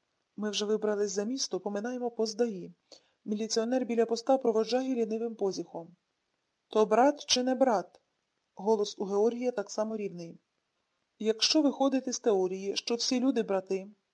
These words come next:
кажу я. "Знаєш, Андрійку, мені набридли твої півнячі вибрики", —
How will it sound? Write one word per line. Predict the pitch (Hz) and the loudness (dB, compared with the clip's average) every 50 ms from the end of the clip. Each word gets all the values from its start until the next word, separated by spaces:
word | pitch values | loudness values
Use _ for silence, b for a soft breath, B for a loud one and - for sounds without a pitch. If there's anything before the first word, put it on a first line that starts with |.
| _ _ _ _ | _ _ _ _
кажу | - 208 208 196 208 | -8 -6 -6 -6 -6
я. | 214 202 214 220 220 226 _ _ _ _ _ _ _ _ _ _ _ _ _ _ _ _ | -8 -8 -8 -10 -10 -14 _ _ _ _ _ _ _ _ _ _ _ _ _ _ _ _
"Знаєш, | - 190 196 254 311 330 285 220 - - - | -8 -4 0 2 2 2 2 0 0 -2 -2
Андрійку, | - 208 208 196 190 190 185 - _ - 175 - - | -4 -6 -6 -4 -6 -6 -8 -8 _ -8 -8 -8 -6
мені | 208 220 240 269 | -4 0 2 4
набридли | 269 269 247 - 254 285 311 277 277 294 | 4 4 4 4 4 4 6 6 4 2
твої | 294 285 220 233 240 262 | 2 0 -2 -2 0 0
півнячі | 269 - - 262 262 269 269 277 269 - - 247 - | 0 2 2 2 2 2 0 -4 -2 -2 -2 -2 -2
вибрики", — | 196 208 208 180 180 180 170 - - 165 160 | -2 -2 -2 -2 -2 -4 -6 -6 -8 -10 -10